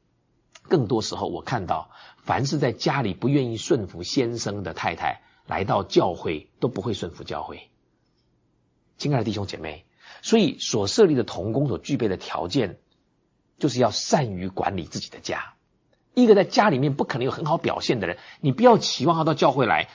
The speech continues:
能够有好的表现。那第二，所设立同工所要具备的条件，第二个是什么呢？就是开放家庭，全家服侍。我们怎么选同工？就是看这个家庭愿不愿意开放他的家庭，愿不愿意，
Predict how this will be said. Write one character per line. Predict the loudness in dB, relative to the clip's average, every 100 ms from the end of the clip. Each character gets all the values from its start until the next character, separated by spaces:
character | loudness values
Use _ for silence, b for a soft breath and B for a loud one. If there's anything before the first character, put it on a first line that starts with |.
| -2
能 | 4
够 | 6
有 | 6
好 | 4 -4
的 | -2
表 | -2 -2
现。 | -2 -2 -2 _ _ _ _
那 | -8
第 | -2 6
二， | 6 6 -2 _ _ _ _
所 | 0 6 6
设 | 8 8
立 | 8
同 | 4 4
工 | 6 6 B 0
所 | 2
要 | 4
具 | 6
备 | 6
的 |
条 | 6 4 4
件， | 4
第 | 4
二 | 6 6
个 | 6
是 | 2
什 | -2
么 | -4
呢？ | -6 B B
就 | 2
是 | 2
开 | 2 2 4 4
放 | 4 2 0
家 | 0 0
庭， | 0 -6 -8 -16 _
全 | -8 -4 0
家 | 4 4 2
服 | -2 -10
侍。 | -6 -8 -10 _ _ _ _ _ _ _
我 | 4 6
们 | 6
怎 |
么 | 4
选 | 2 -2
同 | -2 2
工？ | 4 2 B B
就 | 0
是 | 0
看 | 0 0 0 2
这 | 4
个 | 6 6
家 | 6 4
庭 | 0 4
愿 | 6 8
不 |
愿 | 6
意 | 4
开 | 4 4
放 | 4
他 | 4
的 | 4
家 | 4 4
庭， | 2 -8 B 2
愿 | 6 8
不 | 10
愿 | 10
意， | 8